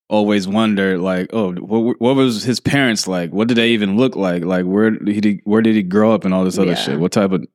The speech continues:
Speaker 1: dude was he? You know what I'm saying?
Speaker 2: Yeah. Yeah, I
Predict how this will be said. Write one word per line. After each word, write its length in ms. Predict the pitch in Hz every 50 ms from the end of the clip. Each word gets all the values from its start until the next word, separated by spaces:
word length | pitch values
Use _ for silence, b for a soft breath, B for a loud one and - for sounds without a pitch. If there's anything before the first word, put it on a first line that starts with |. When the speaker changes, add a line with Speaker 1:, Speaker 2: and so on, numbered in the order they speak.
| _ -
Speaker 1:
dude 220 | 107 107 107 101 90
was 220 | 80 78 82 -
he? 80 | 76 69
You 40 | 71
know 340 | - - _ _ - 85 85
what 40 |
I'm 60 | 87 92
saying? 320 | - 92 92 92 95 117 - _ _ _ _ _ _ _ _ _ _ _ _ _ _ _ _ _ _
Speaker 2:
Yeah. 300 | 165 160 156 156 160 160 - _ _ _ -
Yeah, 220 | 180 185 185 190
I 100 | 196 196